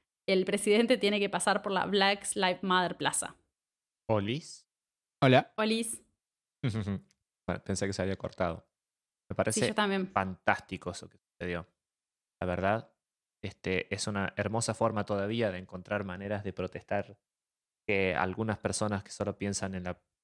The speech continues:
Speaker 2: paz represiva no, no ven venir, ¿no? Está bueno eso. A nivel simbólico al menos funciona. Quiero pensar, me quiero poner ahora un
Speaker 1: Sí.
Speaker 2: poquito más, eh, optimista. Y sobre lo de Anonymous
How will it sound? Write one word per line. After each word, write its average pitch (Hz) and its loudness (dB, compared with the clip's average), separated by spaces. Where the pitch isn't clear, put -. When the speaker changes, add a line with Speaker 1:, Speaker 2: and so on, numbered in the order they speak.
Speaker 2:
paz 104 0
represiva 98 -2
no, 95 -6
no 95 -4
ven 98 0
venir, 92 -4
¿no? 90 -20
Está 98 -4
bueno 92 -4
eso. - -20
A - -10
nivel 98 -2
simbólico 98 2
al 87 -4
menos 95 -6
funciona. 90 -10
Quiero 98 2
pensar, 95 0
me 104 -2
quiero 110 4
poner 107 4
ahora 107 6
un 101 2
Speaker 1:
Sí. 107 6
Speaker 2:
poquito 98 0
más, - -10
eh, 85 -6
optimista. 90 -2
Y 123 -2
sobre 139 0
lo 143 4
de 135 4
Anonymous 190 -2